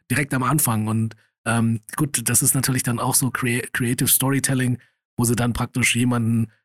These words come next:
von, von ganz unten versuchen aufzubauen, um, um ihre, äh, um ihre Journey zu erzählen. Aber, ähm, ja, so, so, so war's leider nicht. Und, ähm,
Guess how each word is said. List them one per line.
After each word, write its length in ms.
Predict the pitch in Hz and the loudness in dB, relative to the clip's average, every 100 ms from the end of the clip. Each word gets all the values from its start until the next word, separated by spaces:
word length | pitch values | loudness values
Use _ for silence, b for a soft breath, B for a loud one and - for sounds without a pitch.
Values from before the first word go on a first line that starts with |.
| - | -4
von, 200 | 127 117 | 0 2
von 180 | 120 110 | 0 0
ganz 280 | 127 143 | 0 0
unten 420 | - 139 151 147 139 | 2 0 0 0 0
versuchen 420 | 123 135 120 139 | 0 0 -2 -4
aufzubauen, 640 | 151 - 120 131 131 123 b b | -2 0 0 0 -2 -4 b b
um, 220 | - 127 123 | -4 -4 -2
um 140 | 123 120 | -2 0
ihre, 720 | 120 117 113 117 113 110 110 - _ _ _ | 0 0 0 -2 0 0 -2 -8 _ _ _
äh, 40 | - | -8
um 120 | 120 | -2
ihre 120 | 113 | 0
Journey 340 | 113 120 156 147 | 0 2 2 2
zu 140 | - | 2
erzählen. 460 | 107 104 117 117 123 | 2 0 0 0 -2
Aber, 380 | - 113 110 - _ _ - 110 | -2 -2 -2 -4 _ _ -8 -2
ähm, 360 | 110 107 104 107 | 0 0 -2 -2
ja, 180 | 95 - - _ 85 | -4 -6 -16 _ -8
so, 280 | 120 110 - | -4 -2 -2
so, 160 | 120 | 0
so 180 | 113 113 | 0 0
war's 300 | 117 147 - | 0 0 0
leider 280 | 107 104 101 | -2 -4 -2
nicht. 320 | 113 165 - - | -2 -2 -6 -8
Und, 320 | 120 117 117 | -4 -2 -2
ähm, 300 | 131 117 113 | -2 -2 -2